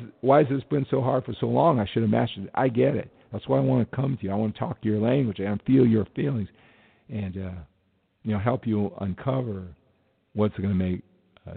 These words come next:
to be successful in that area, have that same mindset when it comes to your fitness. All right, so, uh, the number eight, as I count down the top ten fitness challenges, uh, for older men with busy, productive lives,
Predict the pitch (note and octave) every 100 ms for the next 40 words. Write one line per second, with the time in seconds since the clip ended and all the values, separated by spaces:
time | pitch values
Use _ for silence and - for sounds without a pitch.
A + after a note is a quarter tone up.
0 | F2+ F#2 F#2+ - F#2 G#2 F#2+ - F#2+ F2+
1 | F2+ F#2+ F2+ G2 F#2+ - G2 F2+ F#2 F#2
2 | E2+ F2 E2 E2 - F#2 - - - F2
3 | E2+ - _ _ _ _ _ _ - G#2
4 | G#2+ B2+ A2 - _ _ _ G2+ F2+ A2
5 | A2 A2 G#2+ C3 D#3+ C#3+ F#2+ D2+ - -
6 | _ A2 B2 B2 E2+ - _ _ _ -
7 | F#2+ G2 F2+ A#2 A#2+ F#2+ A2 A#2+ F#2+ G#2
8 | - G#2 G#2 - - A#2+ G2 - A2+ E2+
9 | G2 - - A#2 A#2 A2+ F#2 - - -
10 | _ _ _ _ _ _ _ _ G2 F#2+
11 | F#2+ G#2 - G2 A2+ A2 G2+ G2+ F#2 D#2+
12 | G#2+ G2 F2 D#2+ - _ - G#2 G2+ F#2
13 | G2 G2+